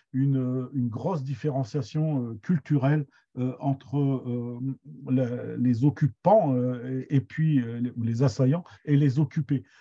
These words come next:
On l'avait dans le pain caca, si vous vous souvenez de, des, des textes de Canchon de guerre de,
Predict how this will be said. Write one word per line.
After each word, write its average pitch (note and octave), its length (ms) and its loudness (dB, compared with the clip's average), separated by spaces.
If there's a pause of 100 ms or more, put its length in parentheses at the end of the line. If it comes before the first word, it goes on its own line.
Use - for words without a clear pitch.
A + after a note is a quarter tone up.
(100)
On C3 120 2
l'avait D3 420 2
dans D#3 120 0
le C#3+ 80 -2
pain E3 180 -2
caca, E3 380 -4
si D3 180 -8
vous C3 120 -4
vous C3 40 -4
souvenez C#3 440 0
de, B2+ 360 0 (400)
des, B2 220 -4
des A#2+ 240 -4 (120)
textes D3 340 0
de A#2+ 360 0
Canchon C3 380 0
de B2+ 60 4
guerre C#3 280 2
de, A2 400 -6